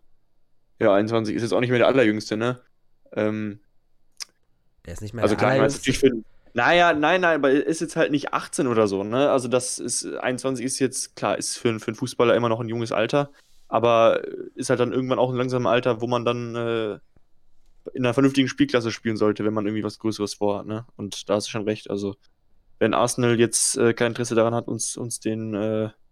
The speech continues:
Speaker 1: weil sie sagen, der soll nochmal irgendwie in einer niedrigen Liga spielen, ähm, nochmal zur Verfügung zu stellen für ein Jahr, dann wird er höchstwahrscheinlich ein bisschen weiter oben Spielpraxis sammeln und momentan empfiehlt er sich dafür auch, das kann man, kann man nicht anders sagen.
Speaker 2: Ja,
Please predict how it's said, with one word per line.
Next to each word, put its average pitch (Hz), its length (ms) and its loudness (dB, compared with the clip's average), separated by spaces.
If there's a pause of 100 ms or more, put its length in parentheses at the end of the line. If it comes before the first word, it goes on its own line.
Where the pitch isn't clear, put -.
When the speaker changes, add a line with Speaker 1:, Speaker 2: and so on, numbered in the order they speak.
(640)
Speaker 1:
weil 117 120 4
sie 113 60 4
sagen, 113 240 4
der 110 80 4
soll 120 160 4
nochmal 113 240 2
irgendwie 113 220 0
in 110 60 0
einer 110 60 0
niedrigen 117 440 -4
Liga 117 240 -4
spielen, 113 520 -10
ähm, 110 320 -12 (160)
nochmal 117 260 -2
zur 117 160 -6
Verfügung 123 280 -8
zu 123 100 -6
stellen 120 320 -4
für - 120 -8
ein 117 80 -8
Jahr, 117 260 -4 (480)
dann 104 320 -2
wird 110 160 0
er 110 40 4
höchstwahrscheinlich 110 760 0
ein - 520 -20
bisschen 117 200 0
weiter 113 180 2
oben 110 160 2
Spielpraxis 104 440 -6
sammeln 104 280 -4
und 104 280 -10 (500)
momentan 120 320 2
empfiehlt 127 240 4
er 127 80 2
sich 107 140 0
dafür 101 280 -2
auch, - 140 0
das - 180 -12
kann 104 120 -10
man, 107 180 -8
kann - 140 -12
man 107 60 -6
nicht 110 100 -12
anders 104 180 -8
sagen. 104 240 -8 (280)
Speaker 2:
Ja, 104 160 -12